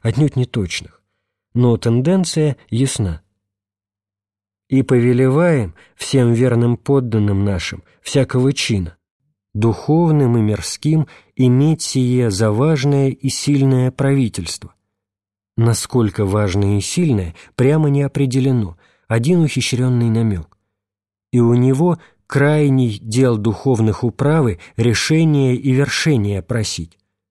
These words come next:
Значит, власть суверенная. «И судом его определенным довольствоваться», то есть без апелляции к отныне несуществующей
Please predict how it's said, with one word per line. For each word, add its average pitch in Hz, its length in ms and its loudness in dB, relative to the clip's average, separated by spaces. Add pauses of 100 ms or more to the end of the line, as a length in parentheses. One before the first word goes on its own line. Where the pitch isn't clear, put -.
(400)
Значит, 107 420 -2
власть 101 380 -4
суверенная. 107 680 -2 (640)
«И 131 120 2
судом 113 440 0
его 151 300 2
определенным 139 800 0 (240)
довольствоваться», 98 1040 -2 (640)
то 127 120 2
есть 131 240 -2
без 117 240 -2
апелляции 127 800 -2
к - 100 -8
отныне 110 420 0
несуществующей 104 1200 -2